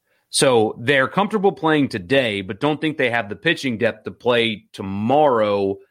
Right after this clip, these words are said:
and then turn around and play Friday and on the weekend. So they decided to cancel tomorrow's game to try to keep as many arms necessary, uh, to play an actual series coming up this weekend against Auburn.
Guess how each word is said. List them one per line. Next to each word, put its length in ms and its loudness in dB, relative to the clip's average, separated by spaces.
and 120 2
then 100 0
turn 200 -2
around 220 0
and 100 -4
play 160 0
Friday 460 0
and 100 -6
on 140 -6
the 40 -4
weekend. 440 -10
So 160 -2
they 140 4
decided 440 -2
to 80 -12
cancel 420 -4
tomorrow's 600 0
game 480 -2
to 100 -14
try 160 0
to 80 -2
keep 320 -4
as 100 -6
many 220 0
arms 400 -2
necessary, 840 -2
uh, 220 -4
to 200 0
play 400 0
an 80 -4
actual 540 -4
series 420 -2
coming 320 -2
up 100 -2
this 200 -8
weekend 260 0
against 300 -2
Auburn. 320 2